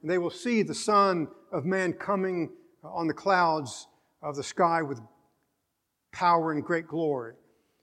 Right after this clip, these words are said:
And he will send forth his angels with great trumpet, and they will gather together his elect from the four winds and from one end of the sky to the other." That's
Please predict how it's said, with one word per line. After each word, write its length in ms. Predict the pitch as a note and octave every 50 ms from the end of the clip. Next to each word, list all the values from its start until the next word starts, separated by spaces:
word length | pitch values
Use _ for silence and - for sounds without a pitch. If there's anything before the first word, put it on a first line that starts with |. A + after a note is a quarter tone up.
| _ _ -
And 60 | D#3
he 60 | E3
will 80 | E3 C#3+
send 300 | - - G#3+ G3 F3 -
forth 200 | G#3+ G3 F3+ -
his 180 | G3 F3+ B2
angels 520 | F3+ F#3+ G3 G3+ G3 G3 - F3 C#3+ - -
with 120 | C#3 -
great 280 | - G3 F#3+ F3+ F#3 -
trumpet, 420 | - G3+ G3+ F3+ - D#3 D3 - - _ _ _ _ _ _ _ _ _
and 100 | D#3 D3+
they 60 | F3+
will 140 | F3 E3+ D3+
gather 340 | B2 - G3 F#3+ G3 G3 E3+
together 500 | F#3+ F#3 D3 B2+ F#3+ F#3+ F#3 F3 F3+ D3
his 200 | E3 F3+ C#3 E3
elect 440 | F#3 F3 F3+ F3+ E3+ D3 - -
from 180 | - E3+ D#3 D3+
the 80 | C#3+ C#3
four 380 | - _ G3+ F#3+ F3+ F3+ E3+
winds 640 | D3+ D3+ F3 F3 E3 D#3+ D#3 D3 C#3 B2+ - - - _ _ _ _ _ _ _ _ -
and 120 | D#3 C3+
from 280 | - - D#3 D3+ D#3 - _
one 400 | - C3 D3+ E3+ E3+ E3+ F3 - F3+
end 300 | E3 E3+ E3 D#3+ D3+ C#3+
of 80 | C#3+
the 80 | C#3 D3
sky 320 | - - - E3+ D#3+ D#3 C#3
to 140 | - - C#3
the 180 | B2 C3 C3+
other." 240 | C3 A#2+ G#2 G#2 A2 _ _ _ _ _ _ _ _ _ _ _ _ _ _ _ _ _ _ _ _ _ _ _ _ _ _ _ _ _ _ _ _ _ _ _ _ _ _
That's 420 | E3 D#3 D3+ - - - - _